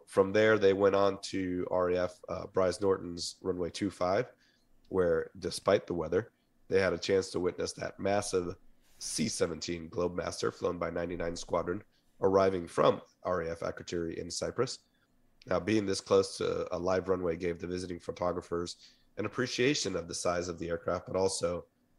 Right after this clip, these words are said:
um, the need to be fully aware of their surroundings. This, uh, gave all the photog-, the photographers a chance to share their knowledge, hints, tips, pre-, best practices, and of course working with, uh, different units promotes,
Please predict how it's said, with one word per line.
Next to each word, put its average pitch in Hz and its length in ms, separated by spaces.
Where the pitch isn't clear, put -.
um, 82 500
the 92 140
need 90 320
to - 80
be 90 160
fully 90 260
aware 82 300
of 78 80
their 78 180
surroundings. 82 760
This, 101 280
uh, 90 120
gave 92 240
all 90 120
the 90 80
photog-, - 560
the 113 80
photographers 104 680
a - 60
chance 95 320
to 85 60
share 90 200
their 80 140
knowledge, 95 500
hints, 104 320
tips, - 400
pre-, - 320
best 92 280
practices, 85 640
and 110 100
of 104 100
course 95 260
working 90 480
with, 87 300
uh, 85 120
different 85 360
units 82 240
promotes, 82 560